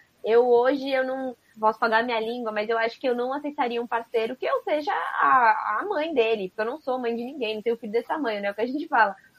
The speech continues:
Mas eu acho que você tem que encontrar um parceiro que vai ajudar você. Lógico, às vezes,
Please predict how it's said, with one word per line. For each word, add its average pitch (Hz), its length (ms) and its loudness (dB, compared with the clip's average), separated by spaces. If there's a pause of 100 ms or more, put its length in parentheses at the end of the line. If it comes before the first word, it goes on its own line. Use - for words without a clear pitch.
Mas 220 160 2
eu 247 60 4
acho 233 180 2
que 262 60 -18
você 269 180 -4
tem 269 120 -4
que 277 80 -6
encontrar 269 360 4
um 262 40 -2
parceiro 269 600 0
que 285 120 -8
vai 269 320 6
ajudar 233 320 -2
você. 233 480 -4 (260)
Lógico, 269 300 2
às 240 120 2
vezes, 254 340 0